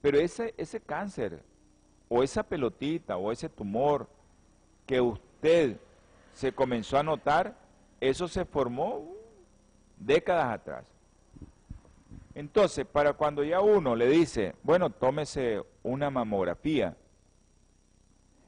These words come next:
es posible que ese cáncer, o esa pelota, o ese tumor haya estado ahí por más de cuarenta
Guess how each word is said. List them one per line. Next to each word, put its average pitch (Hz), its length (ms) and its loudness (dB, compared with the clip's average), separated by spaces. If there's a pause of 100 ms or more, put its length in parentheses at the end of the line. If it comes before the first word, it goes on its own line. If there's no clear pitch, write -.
(220)
es 123 160 -4
posible 156 580 -4
que 120 300 -6
ese 190 220 -6
cáncer, 139 640 -10 (580)
o 117 160 0
esa 156 240 -2
pelota, 135 760 -4 (460)
o 135 160 6
ese 170 220 -2
tumor 170 520 -4 (400)
haya 151 320 -2
estado 143 460 -2
ahí 151 340 -4 (400)
por 117 260 -2
más 131 400 -6 (280)
de 117 240 -4
cuarenta 113 840 -4